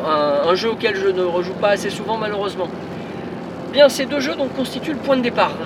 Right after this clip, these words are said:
réel de mon site. Euh, le groupe de joueurs, donc, euh, de mémoire, il y avait donc Julie, il y avait Vincent, euh, Tired Ted sur les forums, et Paul, ainsi que moi-même, évidemment.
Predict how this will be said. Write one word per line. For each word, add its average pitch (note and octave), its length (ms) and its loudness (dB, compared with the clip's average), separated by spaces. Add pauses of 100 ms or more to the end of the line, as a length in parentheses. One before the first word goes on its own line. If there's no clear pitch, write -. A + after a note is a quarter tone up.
réel A3+ 400 4
de G3+ 80 -2
mon F3+ 140 -2
site. F3+ 160 -8 (800)
Euh, E3 240 4
le F#3+ 380 -2
groupe A#3+ 280 -4
de A#3 80 -2
joueurs, A3+ 380 2
donc, F#3+ 300 -2
euh, E3 260 4
de E3+ 120 0
mémoire, F#3+ 480 4
il E3 120 -4
y - 60 -2
avait D3 140 -4
donc - 180 -4
Julie, C4 500 0 (220)
il - 120 -6
y G#3+ 60 0
avait F#3 240 2
Vincent, F3+ 460 0 (800)
euh, - 220 -2
Tired F3+ 340 4
Ted F#3+ 220 4 (140)
sur - 120 -6
les - 120 -6
forums, G3 360 2 (580)
et A#3+ 140 0
Paul, F3+ 360 4 (800)
ainsi F3 260 -4
que F#3 100 0
moi-même, F#3 400 4
évidemment. E3+ 400 2